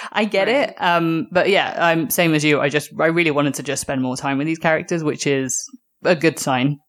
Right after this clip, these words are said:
Speaker 1: overall.
Speaker 2: Mm-hmm.
Speaker 1: What do you think it says about academia? Because academia as a television subject,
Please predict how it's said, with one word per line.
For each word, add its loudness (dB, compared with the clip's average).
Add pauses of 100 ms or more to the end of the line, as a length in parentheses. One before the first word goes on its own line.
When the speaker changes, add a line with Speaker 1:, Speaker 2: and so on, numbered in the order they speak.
Speaker 1:
overall. 4
Speaker 2:
Mm-hmm. -2 (420)
Speaker 1:
What 4
do 0
you 4
think 0
it 0
says 2
about 2 (380)
academia? -2
Because 0 (140)
academia 2 (240)
as 2
a -2 (160)
television 2
subject, -6